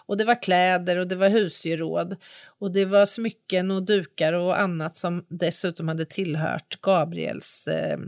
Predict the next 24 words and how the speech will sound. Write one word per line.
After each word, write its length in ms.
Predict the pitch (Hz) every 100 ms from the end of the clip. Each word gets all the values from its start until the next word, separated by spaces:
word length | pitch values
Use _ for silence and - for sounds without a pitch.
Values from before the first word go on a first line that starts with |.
| -
avlidna 840 | 214 160 165 190 285 240 196 185 175 _ _ _ _ -
hustru, 520 | 180 - - - 85 170 _ -
före 200 | 202 175
detta 320 | 175 185 -
hustru 400 | 226 214 - -
alltså. 280 | - - - - - - _ _ _ - - - - - -
Så 460 | - - 330 226 180 - - -
teorin 480 | 330 330 339 359 339
här 260 | 226 226 214
nu 220 | 196 190
var 240 | 185 180
att 140 | 190 -
Gabriel 400 | 240 208 208 208
hade 200 | 196 202
bragts 320 | 190 196 -
om 80 | 190
livet 300 | 175 175 -
i 220 | 226 247
sin 280 | 254 - 226
bostad 680 | 214 202 - - 160 190 220
och 100 | 208
därefter 640 | 170 165 165 170 - 147
styckats. 1000 | 151 - - - - 180 285 - - - _ - - - _
Eh, 480 | - 202 196 202 196